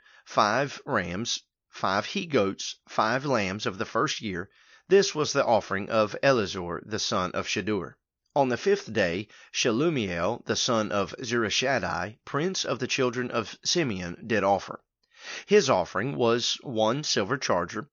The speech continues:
the weight whereof was an hundred and thirty shekels, one silver bowl of seventy shekels, after the shekel of the sanctuary, both of them full of fine flour mingled with oil for a meat offering,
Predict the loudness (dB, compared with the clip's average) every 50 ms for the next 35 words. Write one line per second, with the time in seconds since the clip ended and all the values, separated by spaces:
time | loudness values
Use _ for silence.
0 | _ _ -6 -2 0 0 2 2 2 2 0 0 0 0 2 2 2 2 0 0
1 | 0 0 0 2 2 2 0 -2 -2 -2 -2 -2 -2 -2 -4 -4 -4 -6 -6 -4
2 | -2 0 0 0 0 -2 -2 -2 -2 -2 -2 -6 -6 -6 -6 -8 -12 -16 _ _
3 | _ _ _ 0 2 2 2 2 0 2 2 2 2 2 -2 2 2 2 4 4
4 | 2 0 -2 -4 -4 -2 0 0 0 -2 -2 -4 -4 -4 -2 -4 -4 -4 -6 -6
5 | -8 -8 -8 -8 -12 -14 -18 -20 -20 -4 -2 0 0 0 -2 -4 -4 -2 0 0
6 | 0 0 0 -2 -6 -6 -6 -4 -4 0 0 0 0 0 -4 -4 -4 -4 -4 -4
7 | -6 -6 -8 -12 _ -20 -20 -20 -20 -18 _ 0 2 4 4 4 2 0 0 0
8 | 0 0 0 0 -2 -4 -2 0 2 2 2 2 0 -2 -2 -2 -2 -2 -2 -2
9 | -4 -6 -6 -2 -2 -2 0 -2 -2 -2 -4 -4 -2 -2 -2 -2 -2 0 -2 -2
10 | -2 0 0 0 0 0 2 2 2 2 2 0 0 0 0 2 2 2 2 0
11 | 0 -2 0 0 0 0 0 -2 -4 -6 -8 -8 -12